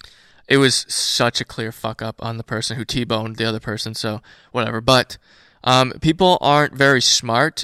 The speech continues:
and every time I drive for probably more than a half an hour, my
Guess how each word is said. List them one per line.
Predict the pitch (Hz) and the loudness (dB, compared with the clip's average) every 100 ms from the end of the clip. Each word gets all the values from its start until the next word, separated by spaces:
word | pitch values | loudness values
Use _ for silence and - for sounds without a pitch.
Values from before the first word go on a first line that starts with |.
| - | -6
and | 131 127 123 123 120 - _ _ | -2 0 0 -2 -6 -14 _ _
every | - 147 | 0 2
time | 160 165 160 | 2 0 2
I | 151 | 0
drive | 123 123 113 120 131 | 0 -2 0 0 -2
for | - 127 | -4 -6
probably | - 120 120 110 117 | -4 -2 -2 -2 -4
more | 117 117 117 | -2 -2 -2
than | 113 | -2
a | |
half | 117 117 - | -4 -6 -8
an | 101 | -10
hour, | 113 117 127 131 _ _ _ | -6 -2 -4 -4 _ _ _
my | 123 127 135 135 | 2 4 4 0